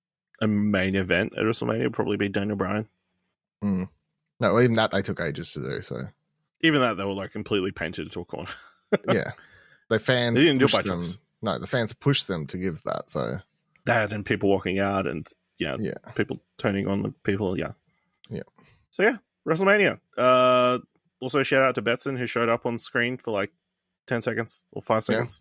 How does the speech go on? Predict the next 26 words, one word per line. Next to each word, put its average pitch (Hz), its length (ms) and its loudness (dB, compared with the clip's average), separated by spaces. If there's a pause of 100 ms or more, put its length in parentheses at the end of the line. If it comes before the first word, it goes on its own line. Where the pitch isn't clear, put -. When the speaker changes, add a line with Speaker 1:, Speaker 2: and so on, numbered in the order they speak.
(440)
Speaker 2:
Standing 113 400 2
on 107 60 4
a 101 40 2
Speaker 1:
That's 98 80 -4
Speaker 2:
table 110 280 2
or 95 80 2
someone's 98 400 -4 (360)
legs, 98 420 -2
or, 87 180 -6 (100)
I - 60 -2
don't 110 80 0
know, 101 180 2
he 98 120 0
was 92 180 -6
very 104 160 2
high 87 300 0
in 87 80 -2
the 92 60 -4
background. 95 160 -4
Speaker 1:
He 113 60 -2
was 104 100 -2
very 120 180 4
high, 123 260 2
Speaker 2:
so, 123 120 -4
Speaker 1:
yeah. 120 100 -2 (260)
Speaker 2:
yeah. 98 100 -8